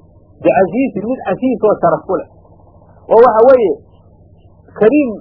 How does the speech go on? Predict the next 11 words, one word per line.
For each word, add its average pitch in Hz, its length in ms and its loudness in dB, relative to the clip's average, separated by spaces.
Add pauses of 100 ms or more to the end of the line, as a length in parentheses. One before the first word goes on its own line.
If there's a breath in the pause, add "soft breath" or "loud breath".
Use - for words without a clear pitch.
kariim 269 400 0
oo 220 180 0
maaragtay, 214 440 0
ah, 175 180 4
"wamaa 202 260 0
anta 247 220 -2
calaynaa 202 500 2 (220)
bikariimin 202 600 -2
cani 165 240 -4
rajul," 170 340 0
weeye. 123 240 -6